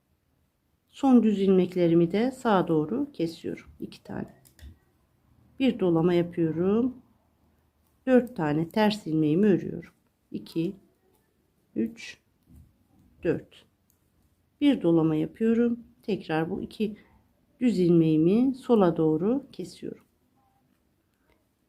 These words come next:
Ortada iki tane düz ilmeğimi örüyorum.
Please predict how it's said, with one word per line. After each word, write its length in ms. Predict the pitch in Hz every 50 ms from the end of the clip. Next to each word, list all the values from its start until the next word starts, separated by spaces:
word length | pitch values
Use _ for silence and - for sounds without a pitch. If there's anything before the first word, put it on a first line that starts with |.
| _ _ _ _ _ _ _ -
Ortada 500 | - 262 247 214 214 - - 165 170 -
iki 220 | 165 - - -
tane 420 | - 175 160 156 151 156 151 151
düz 180 | - 190 180 180
ilmeğimi 520 | 175 156 147 156 151 147 147 147 147 147
örüyorum. 560 | 156 160 165 185 202 214 214 214 226 220 220